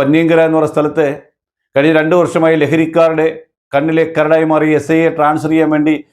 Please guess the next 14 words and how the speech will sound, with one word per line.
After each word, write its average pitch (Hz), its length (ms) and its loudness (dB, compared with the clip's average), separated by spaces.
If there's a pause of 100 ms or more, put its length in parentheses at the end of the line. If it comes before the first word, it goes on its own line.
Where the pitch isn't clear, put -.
(280)
ഭയങ്കര 160 640 2 (140)
കൊണ്ടുപിടിച്ച 156 500 0
പണി 143 160 0
നടക്കുന്നു. 113 320 -4 (1000)
അപ്പം 143 220 0 (100)
നിയമം 175 320 0 (300)
അനുസരിച്ച് 151 500 0
പ്രവർത്തിക്കുന്ന 147 580 0
ഉദ്യോഗസ്ഥന്മാർക്ക് 151 720 0 (460)
ഡിപ്പാർട്ട്മെന്റിൽ 156 720 -2 (560)
പാരകളുണ്ടെന്നും 147 840 0 (420)
അവരെ 151 280 2
അവിടെ 147 200 0
നിർത്തുന്നത് 151 420 0